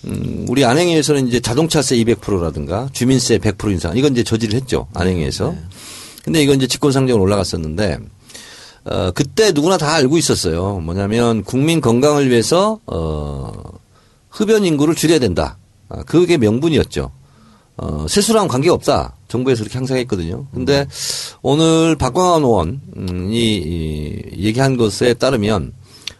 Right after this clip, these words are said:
Speaker 1: 육 조 정도를 뽑아간답니다. 담배세에서.
Speaker 2: 음, 음.
Speaker 1: 음, 그러면 이것은, 어, 국민 건강하고 아무 상관이
Speaker 2: 상관이
Speaker 1: 없고.
Speaker 2: 없이 증세화한 거죠?
Speaker 1: 증세만 한 거죠.
Speaker 2: 네.
Speaker 1: 그러면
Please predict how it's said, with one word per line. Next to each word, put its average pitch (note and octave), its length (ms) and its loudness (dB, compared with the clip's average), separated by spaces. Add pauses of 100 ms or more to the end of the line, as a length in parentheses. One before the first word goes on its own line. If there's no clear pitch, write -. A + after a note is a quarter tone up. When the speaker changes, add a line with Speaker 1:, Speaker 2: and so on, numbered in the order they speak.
(180)
Speaker 1:
육 A#2+ 200 2 (140)
조 - 220 2 (300)
정도를 F#2+ 400 0
뽑아간답니다. F#2 600 -2
담배세에서. F#2 600 -4
Speaker 2:
음, F#2+ 60 -8
음. F2+ 220 -10 (240)
Speaker 1:
음, A2 60 -4
그러면 F3 260 2
이것은, C#3 480 2 (540)
어, - 100 -4
국민 E3+ 320 2
건강하고 D3+ 580 2
아무 A#2+ 140 0
상관이 F3 280 0
Speaker 2:
상관이 E3+ 260 2
Speaker 1:
없고. - 40 4
Speaker 2:
없이 - 180 -2
증세화한 D3 440 2
거죠? G#2+ 160 -2
Speaker 1:
증세만 F3+ 300 2
한 E3+ 100 2
거죠. F#2+ 260 2
Speaker 2:
네. F#2 80 -6 (140)
Speaker 1:
그러면 F3 460 0